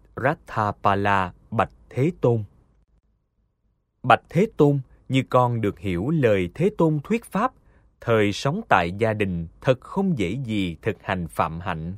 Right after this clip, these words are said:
hoàn toàn viên mãn, hoàn toàn trong sạch, trắng bạch như vỏ ốc. Con muốn, bạch Thế Tôn, cạo bỏ râu tóc, đắp áo cà sa, xuất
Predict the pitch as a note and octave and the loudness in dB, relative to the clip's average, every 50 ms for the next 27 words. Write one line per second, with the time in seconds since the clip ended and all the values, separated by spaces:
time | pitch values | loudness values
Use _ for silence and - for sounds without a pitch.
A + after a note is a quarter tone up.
0 | - _ - A#2+ A#2+ A#2 A2 G#2 - A#2 A2 G#2 G2+ G#2+ G#2+ G2+ A2+ F3 F3+ E3+ | -12 _ -6 -4 -4 -4 -4 -2 0 2 2 2 0 -2 -6 -6 -4 -4 -2 -2
1 | C#3 G#2 F2 D#2 E2 C#3 F3 G#3 - - - - _ _ _ - C3+ C3 B2+ B2 | -2 -2 -4 -4 -6 -8 -10 -10 -12 -18 -20 -20 _ _ _ 0 0 0 0 0
2 | - B2+ A#2+ A#2 A#2 A2+ A2+ - G3 G3+ F#3 D#3 - C3 - - - - - - | 0 2 2 2 0 -2 -2 -2 -2 -2 -4 -4 -2 -4 -4 -4 -6 -16 -20 -20
3 | - _ _ _ - C3 D3+ G3 G#3 E3+ A#2 - - - - A2 A2 G#2+ F#2 E2 | -20 _ _ _ 0 0 0 0 -2 -2 -2 -2 -6 -10 -8 -4 -4 -4 -2 -2
4 | F2+ D2+ F2+ - D3+ G3+ A3 - _ _ _ _ _ _ _ _ _ _ _ _ | -2 -4 -2 -2 -2 -2 -2 -4 _ _ _ _ _ _ _ _ _ _ _ _
5 | _ _ _ _ _ _ _ _ _ - A#2+ A#2 A2 G#2+ A2+ A2+ B2 C#3+ F#3+ A#3+ | _ _ _ _ _ _ _ _ _ -4 -2 -2 -2 -2 -2 -2 -2 -2 -4 -6
6 | - _ _ _ _ _ _ _ - A#2 - - _ - C3 D#3+ G#3+ - - - | -10 _ _ _ _ _ _ _ -4 -4 -4 -4 _ -4 -4 -4 -4 0 2 2
7 | D3 C#3+ C3+ C3 - _ - _ - - _ _ - G2+ E2 E2+ F2+ G2+ F2+ D#2 | 4 4 2 -2 -8 _ -20 _ -20 -20 _ _ 0 0 0 0 0 -2 -2 -2
8 | D#2+ A2+ C3+ C3 C3+ C3+ B2 A2+ - - G#3 A#3 - - - - _ _ _ - | -2 -4 -4 -4 -2 -4 -4 -2 -2 -4 -4 -4 -6 -12 -20 -20 _ _ _ 0
9 | G#3 F#3 - - _ - B2+ C3+ D#3 G#3 - - _ - G#2 E2 D#2+ - - - | 0 0 0 -2 _ 0 2 2 2 0 -4 -4 _ -2 -2 0 -2 -4 -6 -6
10 | A#2+ A#2 G#2+ G#2+ - _ _ _ _ _ - - A3+ A3 | -4 -4 -4 -6 -10 _ _ _ _ _ -6 -4 -4 -4